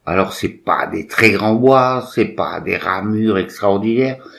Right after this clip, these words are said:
mais c'est ce qu'on appelle des biches bréhennes, qui sont en général des biches qui sont stériles, qui n'ont plus de faon,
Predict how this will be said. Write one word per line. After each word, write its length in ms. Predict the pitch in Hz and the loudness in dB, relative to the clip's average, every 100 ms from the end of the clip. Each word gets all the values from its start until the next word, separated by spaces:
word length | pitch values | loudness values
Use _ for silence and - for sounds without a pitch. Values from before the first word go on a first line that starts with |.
| - - - - _ _ - | -20 -20 -20 -20 _ _ -4
mais 220 | 101 113 | 4 4
c'est 200 | 110 123 | 4 -4
ce 100 | - | 0
qu'on 180 | 135 127 | 2 4
appelle 420 | 123 135 143 123 | 2 4 4 4
des 120 | 107 | 2
biches 640 | 85 107 127 143 127 - - | 0 -6 -4 -4 -6 -10 -10
bréhennes, 880 | 98 117 123 117 120 135 135 123 - _ _ _ _ _ _ _ _ - - _ _ _ _ _ | 0 6 8 10 8 6 0 -4 -10 _ _ _ _ _ _ _ _ -20 -20 _ _ _ _ _
qui 180 | - 127 | -8 -6
sont 180 | - 143 | 4 4
en 200 | 135 127 | 6 4
général 500 | 127 131 127 139 123 | 4 4 4 4 4
des 120 | 117 | 4
biches 600 | 110 143 131 - - - _ _ _ _ _ | 4 -2 -4 -8 -12 -16 _ _ _ _ _
qui 140 | 120 | -10
sont 300 | 110 127 113 | -6 0 0
stériles, 840 | 104 - - 131 117 127 156 170 165 | -2 -8 4 6 6 6 6 6 4
qui 160 | - | -2
n'ont 140 | 110 98 | 0 0
plus 260 | 95 156 | 0 -2
de 140 | 135 127 | 0 0
faon, 440 | - 113 113 - | 0 2 2 2